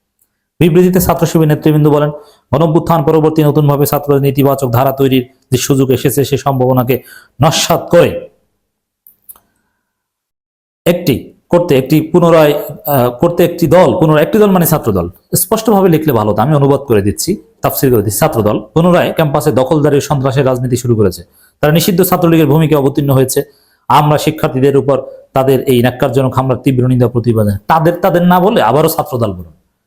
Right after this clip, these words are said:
প্রোনাউন ব্যবহার না করে বারবার নাউন ব্যবহার করেন। রাজনীতিতে আরো সূক্ষ্মদর্শী হতে হবে শিবির। আমরা আহত শিক্ষার্থীদের সুচিকিৎসা এবং নিরাপদ ক্যাম্পাস নিশ্চিত করতে বিশ্ববিদ্যালয় কর্তৃপক্ষের নিকট জোর দাবি জানাচ্ছি। সেই সাথে হামলার সঙ্গে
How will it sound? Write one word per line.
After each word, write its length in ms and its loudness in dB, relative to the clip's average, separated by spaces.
প্রোনাউন 340 0
ব্যবহার 260 0
না 100 0
করে 160 0
বারবার 460 0
নাউন 260 0
ব্যবহার 320 -4
করেন। 220 -14
রাজনীতিতে 600 0
আরো 160 0
সূক্ষ্মদর্শী 540 -2
হতে 180 -2
হবে 160 -2
শিবির। 400 -4
আমরা 240 4
আহত 160 2
শিক্ষার্থীদের 460 0
সুচিকিৎসা 520 0
এবং 140 2
নিরাপদ 300 2
ক্যাম্পাস 400 -4
নিশ্চিত 300 -4
করতে 240 -2
বিশ্ববিদ্যালয় 500 0
কর্তৃপক্ষের 520 -4
নিকট 280 -2
জোর 200 0
দাবি 220 -2
জানাচ্ছি। 380 -4
সেই 200 2
সাথে 320 -4
হামলার 300 0
সঙ্গে 420 -2